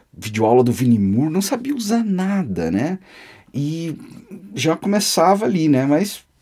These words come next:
sabia improvisar, não sabia pentatônica, não sabia tocar, não tinha backing track na minha época, então, meu, era bem complicado, eu sabia fazer um monte de exercício,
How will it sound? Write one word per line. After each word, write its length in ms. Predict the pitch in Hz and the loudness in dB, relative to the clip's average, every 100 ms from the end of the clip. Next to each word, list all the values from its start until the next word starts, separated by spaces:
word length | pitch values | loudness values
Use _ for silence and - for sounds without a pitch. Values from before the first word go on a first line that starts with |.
| _ _ - | _ _ -10
sabia 280 | - 180 | -6 -2
improvisar, 640 | 175 175 156 139 107 120 143 | -2 -2 -2 -2 0 0 2
não 100 | 175 | 0
sabia 560 | - 117 101 120 147 113 | -2 -2 -2 2 2 2
pentatônica, 1160 | - 127 123 - _ 113 135 208 180 147 117 - - - - | 0 0 0 -8 _ 0 2 2 0 -2 -4 -6 -18 -20 -2
não 120 | 123 | 0
sabia 440 | 139 - 107 123 156 135 98 - | 2 0 -2 0 -2 -2 -10 -4
tocar, 480 | 127 - 135 135 113 - - | -4 0 2 2 0 -2 0
não 180 | 151 233 | 2 2
tinha 260 | - 269 | 2 0
backing 320 | 107 104 - | 0 0 -2
track 380 | 98 - 101 95 | -2 2 0 0
na 80 | 92 | 2
minha 220 | 95 95 | 4 4
época, 360 | 92 98 90 92 | 4 2 0 -4
então, 280 | 85 143 240 - - | -2 -2 -4 -10 -8
meu, 140 | - 196 | 4 6
era 120 | 147 | 6
bem 180 | 110 226 | 4 2
complicado, 680 | 285 277 226 - - 233 120 | 0 -2 -4 0 2 2 0
eu 40 | |
sabia 320 | - 131 - | 0 -2 -2
fazer 220 | - 190 190 | -2 0 2
um 40 | |
monte 320 | 185 208 - | 2 -2 -4
de 140 | 147 151 | -6 -4
exercício, 920 | 147 147 113 - - 269 - - | -2 -2 -2 -6 -6 -4 -4 -2